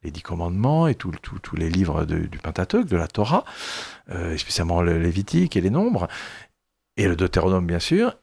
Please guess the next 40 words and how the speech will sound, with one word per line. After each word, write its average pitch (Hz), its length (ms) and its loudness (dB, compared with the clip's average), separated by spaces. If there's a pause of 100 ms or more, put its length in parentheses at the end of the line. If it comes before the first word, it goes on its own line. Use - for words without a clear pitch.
(140)
et, 208 420 2 (300)
euh, 104 100 2
les 107 200 4
prophètes - 680 -2 (500)
qui 123 460 2 (640)
ont 123 260 2
sans - 400 2
cesse 151 420 2
interpellé 123 720 0
le 107 120 2
peuple 147 400 0
à 104 40 2
se - 160 0
préparer 110 640 2
à 123 40 2
l'avènement 107 440 2
de 107 80 2
la 110 80 4
grâce 175 640 2 (460)
et 107 80 4
à 101 60 4
cesser 117 440 2
de 117 120 2
vivre, 101 400 2
euh, 92 300 0 (320)
sans, - 200 -2
sans - 200 2
Dieu 202 220 2
finalement, 92 260 2
ou 101 180 4
avec 101 220 2
Dieu, 120 200 2
mais 123 100 0
en 98 120 2
s'accommodant, 95 640 2
en 95 320 0
faisant 90 180 -2
des 87 120 0
marchandages 90 600 -2
de, 87 180 -6